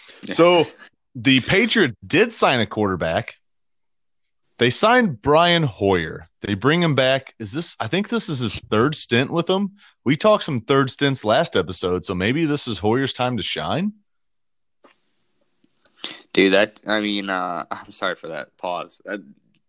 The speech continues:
Speaker 1: <laughs> I just can't take Hoyer seriously,
Speaker 2: <laughs>
Speaker 1: honestly.
Speaker 2: Right?
Speaker 1: Like, he's
Speaker 2: Look,
Speaker 1: bald. He's not good.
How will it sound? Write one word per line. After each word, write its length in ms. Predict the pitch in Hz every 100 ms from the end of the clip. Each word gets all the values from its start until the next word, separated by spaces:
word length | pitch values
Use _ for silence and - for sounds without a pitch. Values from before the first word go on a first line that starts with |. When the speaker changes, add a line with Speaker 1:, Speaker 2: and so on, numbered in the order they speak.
| _
Speaker 1:
<laughs> 540 | 113 - - - _ -
I 60 | 107
just 260 | 151 139
can't 240 | - 78 -
take 240 | 95 87
Hoyer 340 | - 85 85
seriously, 720 | - - - 85 - - 85 92
Speaker 2:
<laughs> 80 | -
Speaker 1:
honestly. 300 | 90 170 85
Speaker 2:
Right? 300 | 92 165 185 -
Speaker 1:
Like, 160 | 135 -
he's 160 | - 123
Speaker 2:
Look, 160 | 127 -
Speaker 1:
bald. 380 | 98 101 98
He's 200 | 101 95
not 280 | 92 92 - -
good. 360 | 95 95 95